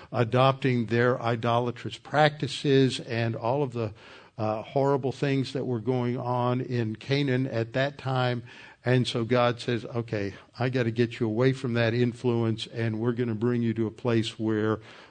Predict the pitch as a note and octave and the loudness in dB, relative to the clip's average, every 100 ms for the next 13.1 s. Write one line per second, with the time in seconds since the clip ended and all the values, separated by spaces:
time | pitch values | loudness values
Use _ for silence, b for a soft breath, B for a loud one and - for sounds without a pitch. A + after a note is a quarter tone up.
0 | B A2 A2 G#2+ A2 A#2 - - C3+ C3 | B 0 2 4 2 -2 -4 0 0 0
1 | A2 G#2 C#3 C#3+ B2+ B2 A2+ G#2+ - - | -4 0 0 2 0 2 0 -4 -6 0
2 | A#2+ B2 A2+ B2 A#2+ - A2+ A2 A#2 B2 | 4 4 2 -2 -2 -2 -6 -4 -4 -4
3 | A2 B2 - B2 A#2 A#2 A#2 - - D#3 | -4 -6 -2 0 2 0 -2 -4 0 2
4 | D3+ D#3 B2 A2+ G#2 - A#2 A2 A2+ C#3+ | 2 0 -2 -2 -4 -4 -2 -2 2 4
5 | D#3+ D3+ A#2 C3 A2+ A2 A2+ A#2 G#2+ A2+ | 4 2 0 -4 -2 -2 0 0 0 -4
6 | A2+ B B B - B2 A#2+ B2 C#3 C3 | -10 B B B 0 2 4 2 2 2
7 | B2 A#2+ - C#3+ B2 B2+ A#2+ A#2 - A2+ | -2 -2 -2 -2 0 0 0 0 -2 -4
8 | G#2+ - C3 A#2+ A2 A#2 A2+ A2+ A2 A2 | -4 0 0 2 2 2 2 0 -2 -4
9 | A2 A#2 - A2 - - A#2 G#2+ G#2+ - | -6 -8 -4 -4 -4 -6 -4 0 -2 -4
10 | - C3 B2+ - G#2 - B B B B | -2 0 0 -2 -8 -10 B B B B
11 | - C3 B2 - C#3+ C#3 C#3+ D3 C3 B2+ | 4 6 6 2 2 6 4 4 4 6
12 | B2+ B2 A2+ B B B - A#2 A2 A2+ | 4 0 -4 B B B -2 2 4 2